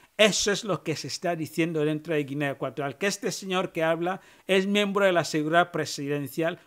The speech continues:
muy cruel, participa en torturas y en situaciones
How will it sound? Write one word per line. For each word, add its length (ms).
muy 320
cruel, 380
participa 840
en 300
torturas 920
y 360
en 280
situaciones 1040